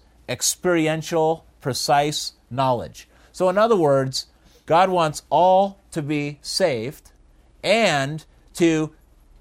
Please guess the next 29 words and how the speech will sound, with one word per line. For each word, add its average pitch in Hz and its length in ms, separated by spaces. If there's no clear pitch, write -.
fully 240 420
experience 165 840
the 147 120
truth. - 480
Interesting. 113 540
So - 120
how 165 180
do 247 60
you 220 120
fully 220 460
experience 156 640
the 139 100
truth? - 420
You 220 380
are 156 400
a 143 60
new 156 200
creation 165 500
in 135 100
Christ. - 440
That's 110 240
the 107 100
truth. - 460
How - 120
do 240 60
you 226 120
fully 214 340
experience 165 560
that? - 220